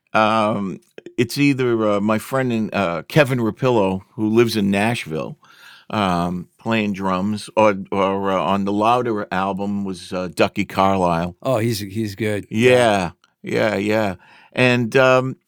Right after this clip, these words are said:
Speaker 1: but yeah, for the most part, I, I, you know, uh, I'm doing what I did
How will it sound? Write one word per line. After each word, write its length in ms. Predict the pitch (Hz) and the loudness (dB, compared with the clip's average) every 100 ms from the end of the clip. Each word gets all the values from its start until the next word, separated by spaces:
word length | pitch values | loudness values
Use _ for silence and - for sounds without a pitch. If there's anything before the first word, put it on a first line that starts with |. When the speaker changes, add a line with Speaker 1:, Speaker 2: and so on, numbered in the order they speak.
| - | -6
Speaker 1:
but 240 | 143 190 180 | -2 -2 0
yeah, 180 | 214 220 | 4 4
for 180 | 175 214 | 4 2
the 100 | 202 | 2
most 360 | 208 233 - | 4 0 0
part, 320 | - 156 143 - | 2 4 4 4
I, 320 | 127 135 - - | 2 2 -2 -8
I, 120 | 113 - | -10 -10
you 240 | - 139 | -8 -4
know, 240 | 135 139 - _ _ - - _ _ - | -2 -4 -6 _ _ -20 -20 _ _ -10
uh, 120 | 113 - | -8 -2
I'm 180 | 120 131 | 0 0
doing 320 | 123 156 147 | 0 0 0
what 140 | 147 135 | 2 2
I 120 | 127 | 2
did 520 | 117 139 127 117 208 | 2 0 0 -4 -10